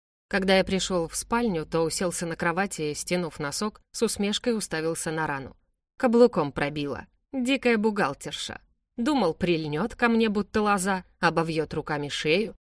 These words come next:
подарит пару-другую горячих ночей. Не прокатило. Только успела полоснуть обеззараживающим ранку,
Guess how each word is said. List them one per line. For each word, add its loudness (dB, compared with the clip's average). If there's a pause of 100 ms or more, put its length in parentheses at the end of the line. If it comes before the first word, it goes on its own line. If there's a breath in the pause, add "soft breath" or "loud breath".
(140)
подарит 4
пару-другую 2
горячих -2
ночей. 0 (300)
Не -2
прокатило. -4 (600)
Только 2
успела 2
полоснуть -2
обеззараживающим -2
ранку, -2